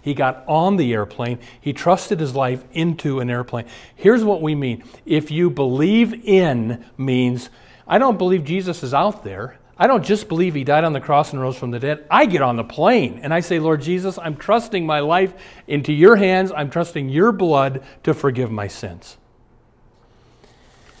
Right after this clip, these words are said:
If you confess with your lips that Jesus is Lord and believe in, next words, your heart. Doesn't say your head.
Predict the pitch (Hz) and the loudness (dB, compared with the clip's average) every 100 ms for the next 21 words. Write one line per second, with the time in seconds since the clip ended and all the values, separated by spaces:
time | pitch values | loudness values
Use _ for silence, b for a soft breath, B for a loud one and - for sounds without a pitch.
0 | b b _ _ _ _ _ _ B B | b b _ _ _ _ _ _ B B
1 | B 202 190 233 208 220 190 160 - 190 | B 4 6 6 2 0 0 -2 4 6
2 | 214 214 208 208 175 165 165 165 - - | 6 2 -2 0 0 4 4 2 -6 -16
3 | - 131 - 156 170 185 - 156 131 135 | -8 -8 -6 -4 -4 -4 -6 -8 -4 -2
4 | 135 139 151 - 143 139 143 139 131 135 | 0 -2 -4 -6 -4 -2 -4 -6 -4 -2
5 | 151 170 143 135 135 - 135 147 - 123 | 0 -2 -4 -4 -6 -8 -6 -6 -6 -4
6 | 120 113 - - _ _ _ - 127 117 | -4 -4 -10 -20 _ _ _ -14 -8 -6
7 | - - 190 156 - - - _ _ _ | -8 -6 -2 -4 -6 -20 -20 _ _ _
8 | _ _ _ - 135 165 196 202 226 233 | _ _ _ -6 -4 -4 -2 -2 0 4
9 | 202 190 190 226 | 6 6 2 -8